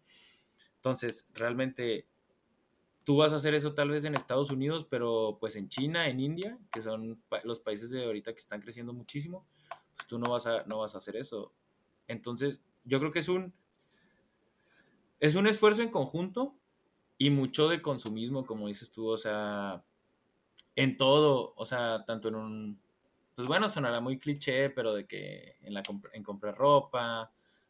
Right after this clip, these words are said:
no sé, por ejemplo, cuando pides Uber Eats o Didi, lo que quieras, no sé, este, contaminas, o sea, estás contaminando con el que el chofer te traiga las cosas, o sea, no sé, mil cosas, o sea, realmente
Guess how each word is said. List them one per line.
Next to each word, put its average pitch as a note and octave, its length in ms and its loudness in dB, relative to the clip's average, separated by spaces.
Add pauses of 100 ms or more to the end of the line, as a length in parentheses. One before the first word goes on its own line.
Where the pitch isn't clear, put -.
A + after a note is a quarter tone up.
(120)
no G2+ 80 -16
sé, A2+ 320 -2
por G#2 140 -6
ejemplo, A2+ 340 -8
cuando A2+ 280 -6
pides B2 300 -2
Uber B2 220 -2
Eats C#3+ 480 -2 (160)
o - 320 -14 (240)
Didi, A#2 360 -4
lo G2 140 -8
que - 120 -20
quieras, - 300 -12
no G2 80 -14
sé, - 220 -18 (520)
este, A2 720 -2 (560)
contaminas, A#2+ 640 -2
o A#2+ 40 -8
sea, G#2+ 500 -2
estás G2+ 240 -10
contaminando G#2+ 540 -6
con G#2 160 -6
el G2 80 -10
que G2+ 80 -12
el F#2 120 -12
chofer F#2+ 300 -12
te - 160 -20
traiga F#2 260 -10
las E2 140 -8
cosas, C3 420 -2
o A#2+ 40 -8
sea, G3+ 180 2
no B3+ 100 -2
sé, D#4 280 -4
mil C4 180 -4
cosas, A3+ 320 -4
o E3 80 -4
sea, C#3+ 140 0
realmente D3+ 560 -2